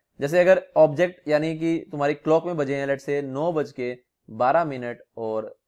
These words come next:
पन्द्रह सेकंड हुए हैं, तो बताओ इमेज में जो है वो क्या टाइम हुआ? बस क्या करेंगे? बारह ज़ीरो ज़ीरो,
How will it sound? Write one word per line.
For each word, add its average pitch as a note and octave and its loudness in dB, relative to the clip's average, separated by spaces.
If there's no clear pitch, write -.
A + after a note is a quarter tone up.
पन्द्रह D3 -4
सेकंड B2+ -6
हुए G#2 -10
हैं, G2+ -14
तो A#2+ -12
बताओ B2+ -2
इमेज D#3+ -4
में D#3 -6
जो C3+ -4
है A2+ -8
वो A2+ -10
क्या A#2 -4
टाइम F#2 -8
हुआ? C#2 -16
बस G#2 -20
क्या B2 -6
करेंगे? B2+ -6
बारह A2 -4
ज़ीरो A#2+ -6
ज़ीरो, B2 -6